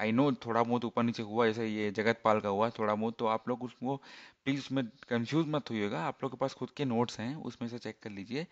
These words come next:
मैंने आपको एक सिंपल सा, अ, फ्लो बता दिया, इसमें से आपको बहुत अच्छे से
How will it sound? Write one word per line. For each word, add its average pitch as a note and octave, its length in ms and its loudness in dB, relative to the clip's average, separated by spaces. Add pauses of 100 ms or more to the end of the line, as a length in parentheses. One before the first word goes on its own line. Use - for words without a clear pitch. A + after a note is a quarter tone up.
(440)
मैंने B2 160 2
आपको E3+ 220 2
एक E3 80 0
सिंपल C3+ 280 2
सा, C3+ 140 2 (260)
अ, A2+ 140 -2
फ्लो C3+ 260 6
बता A2+ 220 4
दिया, C3 260 -2 (160)
इसमें B2 300 -4
से B2+ 80 -2
आपको B2+ 200 -6
बहुत B2+ 180 -2 (100)
अच्छे - 240 -4
से C#3+ 180 -2